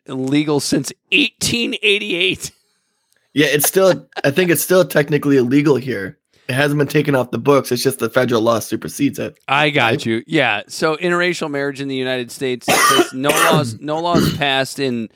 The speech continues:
Speaker 1: Wisconsin, Minnesota, New York, and a few other of the smaller East Coast states. And it was repealed in our state,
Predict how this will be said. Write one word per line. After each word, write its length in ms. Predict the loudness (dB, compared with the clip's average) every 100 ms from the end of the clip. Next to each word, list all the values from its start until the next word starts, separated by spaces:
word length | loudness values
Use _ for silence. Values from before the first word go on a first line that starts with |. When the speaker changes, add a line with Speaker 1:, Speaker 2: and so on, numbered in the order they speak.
| _ _
Speaker 1:
Wisconsin, 920 | 0 0 0 0 2 2 2 2 2 2
Minnesota, 580 | 2 2 2 4 4 2
New 140 | 2
York, 340 | 2 2 2
and 80 | 2
a 60 | -2
few 240 | -2 0
other 220 | 2 2 2
of 80 |
the 80 | 0
smaller 420 | -2 -2 0 0
East 280 | 0 -2 -2
Coast 240 | -2 -2 0
states. 360 | 2 2 0 -12 -20 -20 -8
And 100 | 0
it 20 | 2
was 220 | 2 2
repealed 580 | 0 0 0 2 0 -4 -10
in 220 | 0 0 0 -2
our 260 | 2 4 2
state, 480 | 2 2 4 2